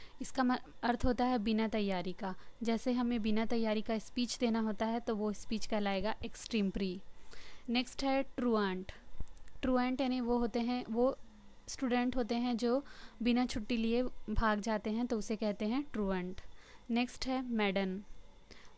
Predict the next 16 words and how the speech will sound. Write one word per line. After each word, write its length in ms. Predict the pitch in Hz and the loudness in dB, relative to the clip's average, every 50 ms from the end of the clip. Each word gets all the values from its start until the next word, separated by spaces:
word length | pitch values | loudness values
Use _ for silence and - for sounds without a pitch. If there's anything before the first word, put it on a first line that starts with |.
| - - - | -16 -6 -2
मेडन 420 | 240 226 233 226 214 233 254 277 269 | 2 4 4 6 6 6 6 6 4
मतलब 300 | 262 247 262 254 247 240 | 2 2 2 2 4 4
होता 200 | 247 233 247 240 | 4 4 4 2
है 120 | 247 254 | 2 2
प्रथम, 500 | - - 226 202 - - 226 226 254 262 262 | 2 4 4 4 2 2 0 0 0 0 0
या 260 | 226 208 214 208 208 | 2 4 4 4 4
जो 140 | 196 214 214 | 2 2 0
अनमैरिड 540 | - 240 233 240 240 240 233 240 240 208 202 | 0 2 2 2 2 2 2 2 0 0 2
गर्ल 280 | 220 214 214 220 226 | 2 4 4 4 4
होती 220 | 240 233 - 240 233 | 2 2 2 2 2
हैं 160 | 240 247 - | 2 2 0
उनको 300 | - 233 214 208 226 220 | 0 0 0 2 2 2
भी 120 | 226 226 | 2 2
कहते 320 | - 220 208 196 - 214 214 | 0 0 -2 -2 -2 -2 -2
हैं 140 | 226 262 | 0 0
मेडन। 500 | 277 269 220 180 175 185 185 180 185 208 | 0 0 0 0 0 0 0 -2 -4 -6